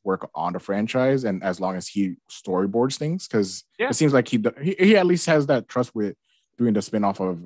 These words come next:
Speaker 1: My Hero Vigilante. So, and it's, and I,
Speaker 2: Absolutely.
Speaker 1: I do enjoy My Hero Vigilante. We haven't reviewed it really on the, on the podcast, but I have enjoyed
Speaker 2: Agreed.
Speaker 1: what I've read of it.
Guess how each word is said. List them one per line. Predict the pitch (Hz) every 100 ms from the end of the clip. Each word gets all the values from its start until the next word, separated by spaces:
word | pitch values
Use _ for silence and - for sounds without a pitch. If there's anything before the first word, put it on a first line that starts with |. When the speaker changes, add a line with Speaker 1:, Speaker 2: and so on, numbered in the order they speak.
| 92
Speaker 1:
My | 98
Hero | 98 92
Vigilante. | 87 80 78 82 95 82
So, | 76 76 73 - _ _ -
and | 139
it's, | 160
and | 151 127 120
I, |
Speaker 2:
Absolutely. | 107 117 117
Speaker 1:
I | 135
do | 127 139
enjoy | 113 113
My | 101 101
Hero | 107 95 98
Vigilante. | 95 92 98 -
We | 92
haven't | 101 95
reviewed | 87 87 87
it | 78
really | 87 85
on | 80 80
the, | 80 76 _ _ _ -
on |
the | -
podcast, | - 196 180 113 -
but |
I | 98
have | 113 98
enjoyed | 98 101
Speaker 2:
Agreed. | -
Speaker 1:
what | 87
I've | 80 82
read | 101
of | 82
it. | 65